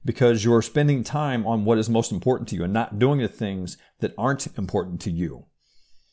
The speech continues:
And I know there's gonna be a lot of people that say, "Well, I spend so much time with work, and that's not a huge priority to me. Of course, I need the money."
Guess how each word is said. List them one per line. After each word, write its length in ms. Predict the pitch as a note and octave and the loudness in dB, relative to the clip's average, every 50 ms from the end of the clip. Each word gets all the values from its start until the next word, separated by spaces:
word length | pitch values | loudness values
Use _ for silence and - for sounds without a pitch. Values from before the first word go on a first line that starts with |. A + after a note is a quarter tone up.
| _ _ _ _ _ _ _ - | _ _ _ _ _ _ _ -4
And 120 | B2+ A#2 | 0 0
I 80 | A2+ A2+ | 2 4
know 640 | A#2 B2 B2 B2 B2 A#2+ A#2+ A#2 A#2 A#2 A#2 A2+ A2 | 4 4 6 6 6 6 6 6 4 4 4 2 2
there's 180 | G2+ A2+ G#2+ | 0 0 2
gonna 80 | B2 A#2+ | 4 6
be 60 | A#2 | 6
a 40 | A2 | 8
lot 140 | A2 A2 B2 | 6 6 4
of 60 | B2+ | 2
people 200 | C3 A#2+ - B2 | 0 0 0 0
that 100 | G#2+ F#2+ | -2 -2
say, 220 | - - A#2 A#2 A2+ | 0 0 2 2 2
"Well, 360 | A2 A2+ A#2 A#2 A#2 A#2 A2 | 4 4 4 6 6 6 4
I 80 | G2 G2+ | 4 2
spend 440 | - - - C3+ B2+ B2 A#2+ A2+ | 0 0 0 0 0 0 0 0
so 180 | - - C3 B2 | 0 2 2 2
much 180 | B2 A#2 - - | 2 0 0 -2
time 260 | B2 A#2 A#2 A#2 G#2 | -2 0 0 0 0
with 140 | F2+ E2 E2+ | -2 -4 0
work, 480 | F#2 A#2 B2+ B2 B2 B2 A#2 - - - - - - - - - - _ _ _ _ _ _ _ _ - - - - - | 4 6 6 8 8 6 4 0 -6 -16 -20 -20 -20 -20 -20 -20 -20 _ _ _ _ _ _ _ _ -20 -20 -20 -16 -8
and 260 | - G#2+ G2+ G2 G2 A#2 | -6 -4 -2 2 4 4
that's 220 | C3 D3+ - - | 4 4 4 4
not 180 | C#3+ B2+ B2+ A#2+ | 2 2 2 2
a 40 | |
huge 220 | A#2+ A#2 A2+ - - | 2 0 0 0 2
priority 300 | A#2 A2+ A2+ A2 A2 A2 | 2 4 4 4 4 2
to 60 | G#2+ | 2
me. 100 | A#2 A2+ | 0 0
Of 80 | G2+ - | 0 0
course, 180 | B2 A2+ A#2+ | 0 0 2
I 60 | A2+ | 2
need 140 | A2+ A2+ G#2+ | 2 2 2
the 60 | G#2 | 2
money." 440 | G2+ G#2+ A2 A2 A2 A2 A2 A2+ A2 | 0 0 0 0 0 0 -2 -2 -4